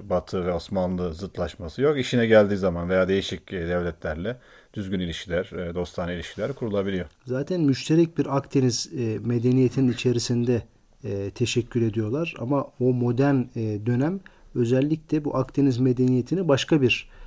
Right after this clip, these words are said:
Speaker 2: e, safhaya taşırken, e, Osmanlı bundan, e, uzak bir tecrübe yaşıyor ve, e, güç kaybettikçe de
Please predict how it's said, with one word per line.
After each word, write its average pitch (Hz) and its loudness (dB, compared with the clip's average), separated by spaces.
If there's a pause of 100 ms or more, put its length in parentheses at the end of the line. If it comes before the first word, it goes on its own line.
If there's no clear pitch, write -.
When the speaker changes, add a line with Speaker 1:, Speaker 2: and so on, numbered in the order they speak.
(220)
Speaker 2:
e, 104 -6
safhaya 135 2
taşırken, 180 0 (100)
e, 127 2 (140)
Osmanlı 165 2 (400)
bundan, 139 2 (100)
e, 123 4 (120)
uzak 147 2
bir 160 2
tecrübe 127 2
yaşıyor 131 2 (360)
ve, 139 10
e, 120 2
güç 127 -2
kaybettikçe 143 2
de 180 0